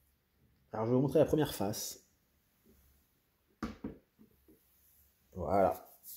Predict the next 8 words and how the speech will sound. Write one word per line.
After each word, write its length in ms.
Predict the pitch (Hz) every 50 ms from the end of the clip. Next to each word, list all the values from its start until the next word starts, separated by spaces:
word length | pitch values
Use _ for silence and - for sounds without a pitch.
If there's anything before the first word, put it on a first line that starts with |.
| - _ - - _ _ _ _ - - - - - - - - - - - - - - - - - - - - - - - - - - - - - _ _ _ _ - - - - - - - _ -
Alors 300 | - 98 101 95 95 -
c'est 560 | - - - - - - - - 196 196 190
un 140 | 156 135 123
car 600 | - - 123 98 90 95 104 117 127 143 151 165 175 190 190 190 190 - _ _ _ _ _ _ _ _ _ _ _ _ _ _ _ _ _ _ _ _ _ _ _ _ _ _ _ _ _ _ _ _ _ _ _ _ _ _ -
Irisbus 800 | 180 170 160 139 156 156 143 135 131 131 135 147 143 135 - - -
Iveco, 760 | 156 135 120 127 113 - - 113 113 113 117 135 - - - - _ _ _ _ _ _ _ _ _ _ _ _ -
modèle 560 | 131 127 131 131 127 123 123 120 113 110 - - 117
Magilis, 800 | 123 143 131 127 120 104 95 98 92 92 - - - - -